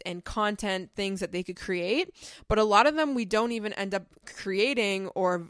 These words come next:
or filming because we post one video and then that goes viral, and then, and then we're getting a bunch of questions on, on something that I specifically said in that video, and I'm, I'm,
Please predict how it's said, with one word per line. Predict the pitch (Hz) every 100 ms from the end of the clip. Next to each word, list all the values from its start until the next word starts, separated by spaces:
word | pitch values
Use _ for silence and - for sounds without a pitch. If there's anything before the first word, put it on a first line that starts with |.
| -
or | 185 180 170
filming | - 240 277 240 208
because | 190 - 196 190 - - - -
we | - 226
post | - 233
one | 196 214 277
video | 214 190 185 180 190
and | 185 180
then | 175
that | 202 262
goes | 226 202
viral, | 180 175 175 180 175
and | 185
then, | 180 175 - - - _
and | 196 202
then | 202
we're | 202 196
getting | 196 196
a | 185
bunch | 196
of | 202
questions | 208 202 - 196 185
on, | 180 180 180
on | 180 180 175
something | - - 226 226 262
that | 233
I | 190
specifically | 190 - 202 - 190 185 190
said | - 294 269 208 202 -
in | 208 208
that | 170
video, | 180 226 220 190
and | 185 185
I'm, | 180 185 -
I'm, | 185 190 185 165